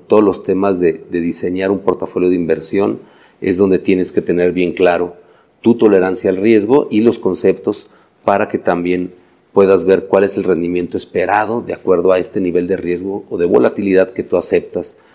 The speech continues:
tomar. Tradicionalmente, la forma de conseguir estos rendimientos altos era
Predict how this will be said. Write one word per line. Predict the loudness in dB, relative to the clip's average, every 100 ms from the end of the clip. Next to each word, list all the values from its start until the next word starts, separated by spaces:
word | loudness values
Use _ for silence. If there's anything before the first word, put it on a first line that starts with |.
| _ _
tomar. | -4 -4 -8 -12 _ _ _ -20 -20 _ _ _ _ _ _ _ _ _ _ _ -20 -20 -20 _
Tradicionalmente, | 0 2 2 4 4 4 6 4 4 2 2 2 -4 -16 _ _ _ _ _ _ _ _ _ _ _ _ _ _ _ _ _
la | 2 2 2
forma | 4 2 4
de | 0
conseguir | 2 0 2 2
estos | 0 2 2
rendimientos | 2 0 -2 -2 -2 -2 -2 0
altos | -2 -2 -6 -6
era | -4 0 0 -2